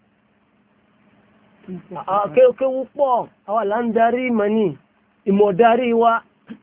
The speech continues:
àwa là ń tà ń tọ́, àwa là ń darí, máa darí ẹ̀ sọ́tọ̀ pé, "Hmm, wa nunkiru in shina,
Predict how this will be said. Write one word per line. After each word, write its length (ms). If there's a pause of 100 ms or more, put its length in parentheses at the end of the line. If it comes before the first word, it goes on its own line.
(680)
àwa 120
là 160
ń 100 (260)
tà 160
ń 140 (320)
tọ́, 300 (260)
àwa 220
là 160
ń 100
darí, 320
máa 180 (220)
darí 300
ẹ̀ 120
sọ́tọ̀ 240
pé, 100
"Hmm, 420 (920)
wa 100
nunkiru 400
in 180
shina, 500